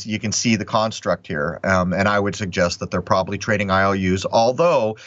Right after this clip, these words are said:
I was flat out told by people in, in certain parts of the world that there are a,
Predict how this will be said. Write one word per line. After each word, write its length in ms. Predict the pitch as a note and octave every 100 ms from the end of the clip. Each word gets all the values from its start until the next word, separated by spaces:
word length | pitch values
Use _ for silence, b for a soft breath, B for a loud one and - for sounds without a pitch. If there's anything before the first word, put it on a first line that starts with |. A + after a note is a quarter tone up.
| B
I 180 | - G2+
was 300 | G2+ A#2 A#2+
flat 240 | - C3+ B2
out 220 | A#2+ A#2+
told 460 | - A#2+ G#2+ F#2
by 160 | F#2 G2
people 340 | F#2 A2+ A2+
in, 240 | G#2+ F#2+ F#2+
in 100 | G#2
certain 300 | F#2 B2 G#2+
parts 260 | G2 A2+ A2+
of 80 | G2+
the 60 |
world 320 | A2 G#2+ F#2+ F2+
that 100 | F#2
there 240 | G2+ -
are 360 | G#2+ A2 A#2 -
a, 160 | G2